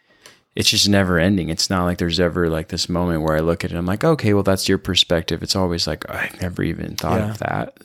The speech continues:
Speaker 1: And for the rest of the day, I'm just like, "Oh, you, Julie in Chicago, just really just <laughs> kinda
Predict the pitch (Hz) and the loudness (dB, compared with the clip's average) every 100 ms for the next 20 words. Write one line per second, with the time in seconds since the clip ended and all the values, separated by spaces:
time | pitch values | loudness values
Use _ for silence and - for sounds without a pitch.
0 | - 95 87 85 - - 85 85 82 - | -4 -2 0 -2 -8 -4 -2 0 2 0
1 | 82 - 92 82 78 85 - - 67 69 | 0 2 2 2 -2 -4 -2 0 0 -2
2 | - - - 110 73 73 95 113 101 87 | -6 -8 -2 0 0 0 2 2 0 2
3 | 101 110 110 107 101 85 - 85 - 101 | 2 4 4 4 2 2 0 -2 0 2
4 | 110 67 67 69 76 - 92 92 85 90 | 2 0 -4 -2 -2 0 0 0 0 2
5 | - - - | 2 2 2